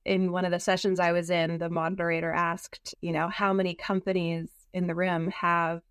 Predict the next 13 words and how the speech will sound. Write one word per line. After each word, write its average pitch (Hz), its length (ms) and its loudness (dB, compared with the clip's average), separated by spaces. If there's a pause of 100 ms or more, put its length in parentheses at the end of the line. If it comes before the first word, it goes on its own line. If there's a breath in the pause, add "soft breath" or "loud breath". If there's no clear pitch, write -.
developed 185 500 4
a 180 80 2
nature 170 400 -2
or 165 80 0
biodiversity 160 720 -4
strategy. 180 880 0 (100)
And 190 160 4
I 175 120 4
would 185 160 0
say 196 120 2
that 170 160 2
out 165 160 0
of 160 200 -4